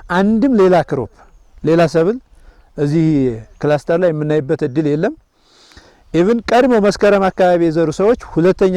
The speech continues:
ዙር ስንዴ ያለሙበት ሁኔታ ነው ያለው ማለት ነው። ከዛ ለየት የሚያደርገው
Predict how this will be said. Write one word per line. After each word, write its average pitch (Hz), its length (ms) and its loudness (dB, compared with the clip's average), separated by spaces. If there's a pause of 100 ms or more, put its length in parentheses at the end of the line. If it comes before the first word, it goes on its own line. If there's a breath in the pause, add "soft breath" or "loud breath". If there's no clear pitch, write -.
ዙር 214 180 -2 (340)
ስንዴ 180 240 -2
ያለሙበት 143 500 0
ሁኔታ 135 260 -4
ነው 131 140 -6
ያለው 127 200 -4
ማለት 113 260 -6
ነው። - 100 -20 (1400 loud breath)
ከዛ 202 280 4
ለየት 214 340 4
የሚያደርገው 208 560 2